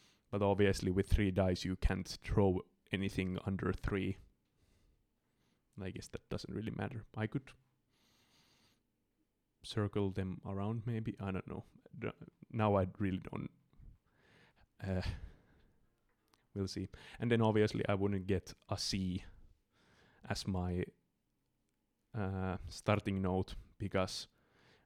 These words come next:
when, when throwing two die, I can't get one. I can get minimum of two. Anyways, maybe I'll get that Dungeons and Dragons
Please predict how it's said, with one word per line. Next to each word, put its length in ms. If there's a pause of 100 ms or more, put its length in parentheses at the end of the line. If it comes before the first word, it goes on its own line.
(260)
when, 200
when 200
throwing 420
two 240
die, 280 (840)
I 100
can't 320 (460)
get 240 (200)
one. 440 (180)
I 80
can 180
get 260 (460)
minimum 360
of 120 (120)
two. 240 (1160)
Anyways, 400 (240)
maybe 300
I'll 100
get 260
that 220 (2250)
Dungeons 520
and 160
Dragons 580